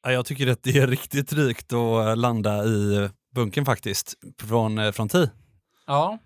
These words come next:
Speaker 1: Alltså,
Speaker 2: Just
Speaker 1: i,
Speaker 2: det.
Speaker 1: i typen att spela på fyra på fem.
Speaker 2: Ja,
Speaker 1: Och så la-,
Speaker 2: fairway-bunkrar.
Speaker 1: ja, fairway-bunkrar. Ja.
Speaker 2: Ja. Fan, faktiskt någonting som jag kan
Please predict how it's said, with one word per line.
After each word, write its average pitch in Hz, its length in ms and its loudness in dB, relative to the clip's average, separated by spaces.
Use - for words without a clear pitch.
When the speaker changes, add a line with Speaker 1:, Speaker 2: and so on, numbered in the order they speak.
Speaker 1:
Alltså, 156 220 2
Speaker 2:
Just 151 140 2
Speaker 1:
i, - 20 4
Speaker 2:
det. 120 100 2
Speaker 1:
i 151 80 -4
typen 156 240 -2
att 147 80 0
spela 147 200 2
på 143 120 -4
fyra 139 260 0
på - 100 -10
fem. 165 320 0
Speaker 2:
Ja, 156 200 2
Speaker 1:
Och 139 60 -2
så - 140 -2
la-, 151 360 4
Speaker 2:
fairway-bunkrar. 127 480 2
Speaker 1:
ja, 139 320 2
fairway-bunkrar. 107 580 -2
Ja. 120 80 0
Speaker 2:
Ja. 139 260 2
Fan, 170 440 0
faktiskt 165 340 -2
någonting 175 340 0
som 165 160 -4
jag 151 240 0
kan 151 360 0